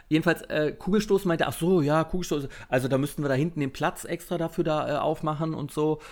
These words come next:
Wär es für dich auch okay?" Er meinte, "Wir können es machen, ich hol dir auch eine Kugel, die haben wir jetzt nur gar nicht hier, ähm, aber wär, wär's nicht auch okay, wenn du mal einen Medizinball,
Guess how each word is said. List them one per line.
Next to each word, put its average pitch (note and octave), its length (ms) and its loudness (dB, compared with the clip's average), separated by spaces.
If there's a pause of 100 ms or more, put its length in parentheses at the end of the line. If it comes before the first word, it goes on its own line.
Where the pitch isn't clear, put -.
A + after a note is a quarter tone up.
(120)
Wär C#3 160 4
es D#3 100 0
für D3+ 100 2
dich D#3 200 0
auch C#3 160 2
okay?" E3+ 400 0
Er - 100 4
meinte, B2 260 0
"Wir B2+ 100 4
können C#3 180 2
es B2+ 80 -6
machen, A3 320 2
ich D3 160 0
hol F3 80 6
dir E3 100 4
auch C#3+ 40 0
eine C#3 100 0
Kugel, G#3 400 2 (240)
die C#3 80 -2
haben C3+ 120 0
wir C#3+ 60 0
jetzt C#3 140 -6
nur C#3 80 -2
gar B2 120 0
nicht A#2+ 120 -4
hier, F3+ 240 0 (300)
ähm, C#3+ 360 2
aber C#3 280 6
wär, C#3+ 180 6
wär's C3+ 180 2
nicht D3+ 120 2
auch C#3 100 2
okay, C3 300 0
wenn B2 100 2
du B2 60 0
mal A#2+ 100 2
einen A#2 80 2
Medizinball, A2+ 800 0